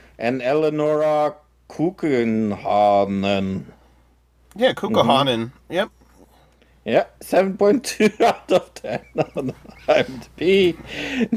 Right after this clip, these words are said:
Speaker 1: ninety-six percent on Rotten Tomatoes, three point seven out of five on Letterboxd, and eighty-three percent of Google users liked this movie.
Speaker 2: Watch this movie win, like,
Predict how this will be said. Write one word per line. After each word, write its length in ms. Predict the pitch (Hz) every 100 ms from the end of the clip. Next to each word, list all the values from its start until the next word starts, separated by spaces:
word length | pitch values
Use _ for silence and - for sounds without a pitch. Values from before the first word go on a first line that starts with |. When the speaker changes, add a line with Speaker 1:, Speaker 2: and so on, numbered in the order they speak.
| 208
Speaker 1:
ninety-six 760 | 196 233 - 151 - - - -
percent 380 | 117 135 123
on 140 | 123 120
Rotten 380 | 120 120 - 104
Tomatoes, 640 | 127 180 190 185 175 - - - - -
three 380 | - 233 254 254
point 440 | - 220 220 -
seven 520 | - 196 220 185 143
out 240 | 131 123 123
of 60 | 104
five 380 | - 131 139
on 140 | 104 98
Letterboxd, 540 | 143 190 208 208 - -
and 140 | 151 156
eighty-three 420 | 180 - - 160
percent 340 | 156 - 143
of 160 | 151 -
Google 280 | 117 117 120
users 640 | 131 127 131 156 135 - - - -
liked 540 | - 107 107 117 - -
this 380 | - 120 - - -
movie. 300 | 156 202 120 151
Speaker 2:
Watch 340 | 143 147 -
this 180 | 147 143
movie 280 | 135 123 120
win, 420 | 104 120 117 117
like, 220 | 110 110